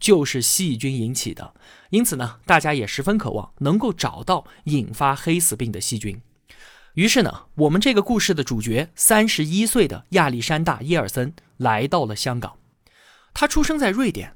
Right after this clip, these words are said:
后来呢，去法国学医的时候加入了法国籍。耶尔森虽然当时名不见经传，但也算是师出名门。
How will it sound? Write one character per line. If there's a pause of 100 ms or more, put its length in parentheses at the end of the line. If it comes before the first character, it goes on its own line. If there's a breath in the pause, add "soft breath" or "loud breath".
后
来
呢，
去
法
国
学
医
的
时
候
加
入
了
法
国
籍。 (320 soft breath)
耶
尔
森
虽
然
当
时
名
不
见
经
传， (200)
但
也
算
是
师
出
名
门。